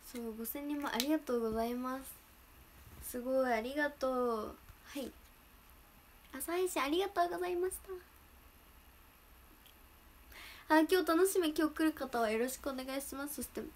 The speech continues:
大富豪しましょうね、今日。はい、ありがとうございました。あ、ありがとう。ありがとうございました。ということで、夜も、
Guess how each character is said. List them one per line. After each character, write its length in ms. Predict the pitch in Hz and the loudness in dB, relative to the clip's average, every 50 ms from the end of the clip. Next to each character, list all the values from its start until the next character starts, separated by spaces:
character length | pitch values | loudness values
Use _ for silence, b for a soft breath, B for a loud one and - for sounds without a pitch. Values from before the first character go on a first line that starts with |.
| - - | -12 -8
大 100 | - 254 | -4 2
富 140 | 285 311 302 | 2 2 4
豪 120 | 285 254 | 2 0
し 140 | 247 - 226 | -2 -2 -2
ま 140 | 226 226 240 | -4 -4 -4
し 100 | - 277 | -6 -6
ょ 60 | 262 | -6
う 20 | |
ね、 160 | 226 196 196 208 - | -4 -6 -6 -6 -6
今 120 | - - - | -8 -8 -8
日。 40 | - - - - - - - - - - - - - - - - - - - - - - - - - - - - - - - - - - - B B B B B B | -10 -12 -14 -16 -16 -20 -20 -20 -20 -20 -20 -20 -20 -20 -20 -20 -20 -20 -20 -20 -20 -20 -20 -20 -20 -20 -20 -20 -20 -20 -20 -20 -20 -20 -20 B B B B B B
は 160 | - 262 247 | 0 4 4
い、 40 | 233 | 6
あ 120 | 208 214 233 | 6 4 4
り 120 | 269 311 | 4 4
が 80 | 330 320 | 4 4
と 200 | 330 - 277 269 | 4 0 0 0
う 40 | 262 | 0
ご 80 | 262 | 0
ざ 140 | 247 254 254 | 0 0 -2
い 100 | 254 262 | -2 -2
ま 160 | 262 269 285 | -2 -2 -2
し 80 | 294 - | -4 -4
た。 280 | - - 277 139 - - - - - - - - - - - - | -4 -4 -4 -4 -4 -6 -10 -16 -18 -18 -20 -20 -20 -12 0 6
あ、 240 | - - 302 - - | 8 10 10 10 6
あ 20 | - - - | 2 -10 -6
り 160 | - 233 269 302 | -4 0 2 2
が 100 | 339 311 | 2 4
と 140 | - 311 | 6 8
う。 280 | 339 339 330 285 240 - - - - - - - - - - - - - - - - - - - - - - - - - - - - - - - - - - - - - - - - - - - - - - - - - - - - - - - - - - - - - - - - - B B B B B B B B - | 8 10 8 8 4 0 -8 -14 -20 -20 -20 -20 -20 -20 -20 -20 -20 -20 -20 -20 -20 -20 -20 -20 -20 -20 -20 -20 -20 -20 -20 -20 -20 -20 -20 -20 -20 -20 -20 -20 -20 -20 -20 -20 -20 -20 -20 -20 -20 -20 -20 -20 -20 -20 -20 -20 -20 -20 -20 -20 -20 -20 -20 -20 -20 -20 -20 -20 -20 -20 B B B B B B B B -4
あ 40 | 247 | 2
り 140 | 277 311 | 2 4
が 100 | 349 359 | 4 4
と 180 | - - 294 277 | 8 8 8 8
う 40 | 269 | 8
ご 100 | 254 247 | 4 4
ざ 120 | 254 247 | 4 2
い 80 | 254 254 | 2 2
ま 220 | 262 269 285 302 | 2 4 4 2
し 80 | 294 - | 2 2
た。 280 | - 240 220 202 - - - | 4 6 6 6 4 2 -2
と 80 | 269 | -4
い 40 | 277 | 0
う 20 | |
こ 100 | - 302 | 2 0
と 60 | 285 - | 0 2
で、 100 | 233 220 | 2 4
夜 240 | 262 320 381 370 339 | 6 6 6 8 6
も、 400 | 285 262 269 262 254 233 208 185 | 6 6 6 6 6 6 4 2